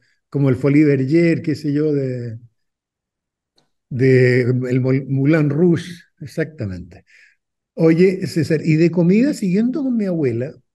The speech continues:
me acordé el otro día que, es que me, las cosas que invitaba a comer, una ensalada que ella preparaba de porotos con cebolla y tomates.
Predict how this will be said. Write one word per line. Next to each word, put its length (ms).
me 140
acordé 420
el 80
otro 260
día 340
que, 240
es 140
que 160
me, 180
las 120
cosas 200
que 60
invitaba 340
a 40
comer, 200
una 240
ensalada 880
que 120
ella 140
preparaba 440
de 120
porotos 760
con 180
cebolla 580
y 120
tomates. 760